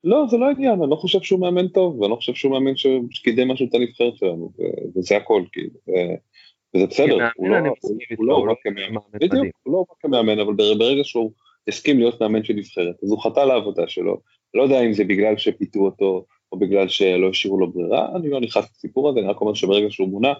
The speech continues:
Speaker 1: לא היה לו שום סיכוי להישאר יותר מהקמפיין הנוכחי. אבל, אה, עסקינן בפרמייר ליג, אה, פנטזי, אז, אה, בוא
Speaker 2: כן.
Speaker 1: נתקדם, מה שנקרא.
Speaker 2: כן,
Speaker 1: אז,
Speaker 2: בוא
Speaker 1: אה,
Speaker 2: נתקדם הלאה.
Speaker 1: יש לנו כמה נושאים שאנחנו רוצים לדבר עליהם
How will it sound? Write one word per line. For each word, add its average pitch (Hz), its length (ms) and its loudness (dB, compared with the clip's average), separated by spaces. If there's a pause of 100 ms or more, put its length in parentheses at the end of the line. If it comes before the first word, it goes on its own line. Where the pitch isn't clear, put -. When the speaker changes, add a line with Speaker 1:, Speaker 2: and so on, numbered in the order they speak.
(380)
Speaker 1:
לא 101 120 2
היה 101 120 4
לו 101 120 -2
שום 101 140 -6
סיכוי 92 340 -2
להישאר 87 420 -2
יותר 85 260 -4
מהקמפיין 85 680 -4
הנוכחי. 85 400 -4 (640)
אבל, 110 380 2
אה, 101 800 0 (160)
עסקינן 131 480 0
בפרמייר 117 440 2
ליג, 98 240 2
אה, 95 100 0
פנטזי, 110 540 0 (100)
אז, 92 220 -8
אה, 90 460 -2 (840)
בוא 107 220 4
Speaker 2:
כן. 107 80 -2
Speaker 1:
נתקדם, 95 360 0
מה 85 60 -14
שנקרא. - 380 -16 (760)
Speaker 2:
כן, 107 140 2 (140)
Speaker 1:
אז, 98 140 4
Speaker 2:
בוא 113 100 2
Speaker 1:
אה, 110 100 2
Speaker 2:
נתקדם 104 380 -2
הלאה. 92 180 -4
Speaker 1:
יש 117 120 -6
לנו 131 140 -4
כמה 135 200 -10
נושאים 120 320 -8
שאנחנו 107 240 -2
רוצים 110 240 -2
לדבר 110 200 4
עליהם 107 200 0